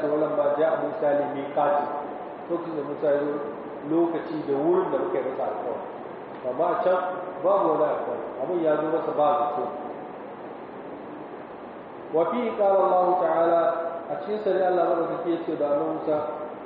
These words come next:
"يا موسى إني اصطفيتك على الناس برسالاتي وبكلامي فخذ ما آتيتك وكن من الشاكرين." Ya Musa, hakika na zaɓe ka a kan mutane da manzanci na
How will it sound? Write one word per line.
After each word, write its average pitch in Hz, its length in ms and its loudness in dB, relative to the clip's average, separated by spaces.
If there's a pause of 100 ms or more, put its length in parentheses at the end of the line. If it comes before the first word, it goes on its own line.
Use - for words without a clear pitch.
(160)
"يا 180 260 4
موسى 180 480 4 (460)
إني 196 300 2
اصطفيتك 160 840 0
على 151 320 2
الناس 156 420 2
برسالاتي 135 1040 -2
وبكلامي 131 800 0 (500)
فخذ 165 440 0
ما 147 120 4 (180)
آتيتك 135 440 -6
وكن 139 280 2
من 143 240 -4
الشاكرين." 123 720 -4 (1000)
Ya 156 160 4
Musa, 156 240 2
hakika 151 340 0
na 156 260 4
zaɓe 147 320 2
ka 143 140 -2
a 127 100 -2
kan 127 160 -8
mutane 127 400 -6 (540)
da 143 100 0
manzanci 160 560 0
na 117 140 -4